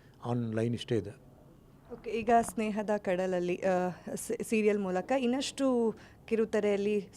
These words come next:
Speaker 2: ಸದ್ದು ಮಾಡೋದಕ್ಕೆ ಬರ್ತಾ ಇದ್ದೀರಾ, ಹಾಗೆ ಮನೆ ಮನೆಗಳಿಗೂ ಕೂಡ ತಲುಪ್ತಾ ಇದ್ದೀರಾ. ಆ, so ಶೂಟಿಂಗ್ ಎಕ್ಸ್‌ಪೀರಿಯನ್ಸ್ ಎಲ್ಲ ಈಗಾಗಲೇ ನೀವು ಸಾಕಷ್ಟು ಬಾರಿ ಹೇಳಿದ್ದೀರಾ. ಈ ಸೀರಿಯಲ್ನ ಒಂದು ಲೈನಲ್ಲಿ ಹೇಳೋದಾದ್ರೆ, ಹಾಗೆ ಜನ ಯಾಕೆ ಈ ಸೀರಿಯಲ್ನ ನೋಡ್ಬೇಕು ಅನ್ನೋದನ್ನ ಹೇಳೋದಾದ್ರೆ?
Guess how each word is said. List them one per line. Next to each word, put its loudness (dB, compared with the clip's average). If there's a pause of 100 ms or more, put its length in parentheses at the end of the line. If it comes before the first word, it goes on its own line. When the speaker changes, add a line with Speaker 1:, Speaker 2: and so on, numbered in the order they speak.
Speaker 2:
ಸದ್ದು 0
ಮಾಡೋದಕ್ಕೆ 0
ಬರ್ತಾ 0
ಇದ್ದೀರಾ, 2
ಹಾಗೆ 2
ಮನೆ -2
ಮನೆಗಳಿಗೂ -4
ಕೂಡ -6
ತಲುಪ್ತಾ -4
ಇದ್ದೀರಾ. -2
ಆ, -4
so -2 (340)
ಶೂಟಿಂಗ್ 0
ಎಕ್ಸ್‌ಪೀರಿಯನ್ಸ್ -2
ಎಲ್ಲ 2
ಈಗಾಗಲೇ 0
ನೀವು -4
ಸಾಕಷ್ಟು -8
ಬಾರಿ -2
ಹೇಳಿದ್ದೀರಾ. -2 (100)
ಈ -4
ಸೀರಿಯಲ್ನ -2
ಒಂದು 2
ಲೈನಲ್ಲಿ 0
ಹೇಳೋದಾದ್ರೆ, -2 (360)
ಹಾಗೆ -4
ಜನ -2
ಯಾಕೆ 0
ಈ 0
ಸೀರಿಯಲ್ನ -6
ನೋಡ್ಬೇಕು 0
ಅನ್ನೋದನ್ನ -4
ಹೇಳೋದಾದ್ರೆ? -8